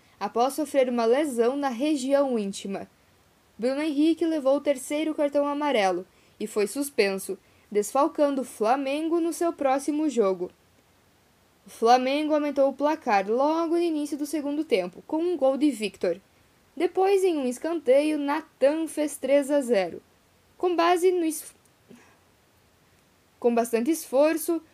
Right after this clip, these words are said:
Corinthians se equilibrou e Gil marcou dois gols de cabeça. O primeiro foi anulado e só o segundo valeu. Logo quando o Corinthians começou a dar trabalho para o goleiro Hugo,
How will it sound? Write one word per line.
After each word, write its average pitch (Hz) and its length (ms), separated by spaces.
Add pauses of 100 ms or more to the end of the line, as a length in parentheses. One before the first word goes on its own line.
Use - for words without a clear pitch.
(140)
Corinthians 349 600
se 359 120
equilibrou 320 600 (100)
e 214 120
Gil 220 380
marcou 208 400
dois 233 340
gols 240 300
de 285 80
cabeça. 220 640 (400)
O 220 80
primeiro 254 440
foi 202 260
anulado 269 640
e 311 60
só 262 340
o 349 60
segundo 294 520
valeu. 277 420 (720)
Logo 330 380
quando 247 220
o 240 60
Corinthians 311 640
começou 240 420
a - 20
dar 196 220
trabalho 247 720
para 220 220
o 214 40
goleiro 208 440
Hugo, 240 440